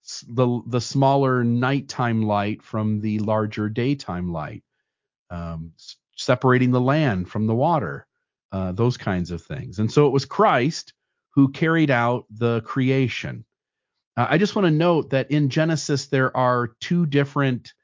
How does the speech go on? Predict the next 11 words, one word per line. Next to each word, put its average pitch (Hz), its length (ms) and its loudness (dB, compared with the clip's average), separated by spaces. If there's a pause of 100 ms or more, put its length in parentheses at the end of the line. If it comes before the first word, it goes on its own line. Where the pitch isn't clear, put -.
(500)
uh, 95 160 -6
creation 131 640 0
stories, 175 640 -4 (300)
and 156 140 4
that 156 100 2
Mormonism, 151 920 2 (200)
uh, 117 320 -4 (500)
takes 180 300 -2
that 147 260 0
in, 139 560 0
in, 120 480 -2